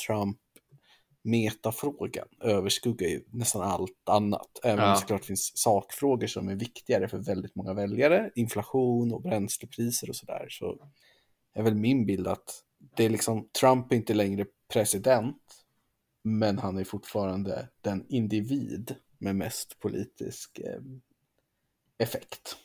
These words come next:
Speaker 2: Mm. Och, och just det där att det blir, det har varit, det finns massa liksom primärval runt om i landet där, där liksom, eh, vad ska man säga, mer moderata republikaner utmanas av liksom Trump-falangen. Så det pågår en ganska stor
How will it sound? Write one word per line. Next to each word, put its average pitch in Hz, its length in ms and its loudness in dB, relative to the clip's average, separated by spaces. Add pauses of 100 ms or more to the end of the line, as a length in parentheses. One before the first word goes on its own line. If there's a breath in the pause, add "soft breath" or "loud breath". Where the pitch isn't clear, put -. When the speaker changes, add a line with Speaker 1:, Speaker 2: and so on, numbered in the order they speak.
(220)
Speaker 2:
Mm. 107 220 -2 (320)
Och, 117 340 2 (120)
och 123 80 2
just 120 200 0
det 120 60 -4
där 98 160 4
att 95 100 -6
det 110 80 -6
blir, 101 280 -4
det 110 60 0
har 104 120 4
varit, 101 240 -2 (220)
det - 60 -8
finns 110 220 -6
massa 107 220 -4
liksom 98 220 -6
primärval 101 920 2
runt 104 260 -8
om 90 240 -8
i - 80 -12
landet 101 420 -6
där, 98 400 4 (280 loud breath)
där 104 120 2
liksom, 101 380 0 (600 soft breath)
eh, 85 380 -4 (240)
vad 123 80 -14
ska - 80 -10
man 107 60 -4
säga, 98 160 0
mer 101 180 -2
moderata 104 600 2
republikaner 95 680 -8
utmanas 98 720 -2
av 64 220 -8 (100)
liksom 95 280 -8
Trump-falangen. 107 840 0
Så - 100 -14
det 107 80 -2
pågår 104 360 0
en 104 80 -2
ganska 101 180 -8
stor - 340 -8